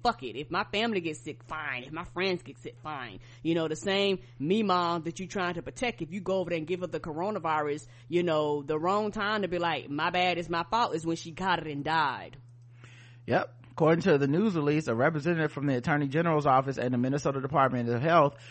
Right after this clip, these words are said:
Speaker 2: spoke with the owner of North Star Ranch a few days prior to the rodeo to confirm the company had implemented and would follow safety precautions during the annual rodeo. During the phone call, the owner of the ranch reportedly got ag-, agitated and hung up the phone.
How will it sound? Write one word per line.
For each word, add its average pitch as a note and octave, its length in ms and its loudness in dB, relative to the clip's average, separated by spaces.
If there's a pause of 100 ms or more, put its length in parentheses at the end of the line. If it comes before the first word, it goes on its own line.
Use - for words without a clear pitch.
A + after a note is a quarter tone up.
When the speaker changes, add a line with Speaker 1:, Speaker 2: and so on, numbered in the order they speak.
(340)
Speaker 2:
spoke - 380 8
with F3+ 140 4
the C#3+ 120 4
owner G#3+ 220 8
of F#3 300 8
North D3+ 260 6
Star C3+ 260 6
Ranch E3 300 6
a C3 80 -2
few E3 220 -2
days D3 260 4
prior E3+ 300 8
to D#3+ 100 0
the B2 100 2
rodeo C3 460 4
to C3+ 140 -4
confirm D3+ 500 4
the - 80 -2
company E3+ 460 2
had D#3 380 4
implemented C3+ 640 2
and A#2+ 180 -2
would C#3 200 4
follow C#3+ 440 8
safety F3 320 -2
precautions A#2 600 0 (380)
during F3 300 6
the E3+ 80 4
annual C3+ 360 4
rodeo. A#2 460 6 (340)
During D#3 280 6
the F3+ 40 0
phone A3+ 300 8
call, C#3+ 300 10
the A#2 120 0
owner D#3+ 220 4
of G3+ 100 6
the G3+ 80 0
ranch F#3+ 300 4
reportedly E3 420 2
got C#3+ 240 4
ag-, D#3+ 220 2 (120)
agitated D#3+ 680 4
and A#2+ 180 -2
hung D3+ 300 0
up D3 120 2
the C3+ 60 -4
phone. A2+ 380 -4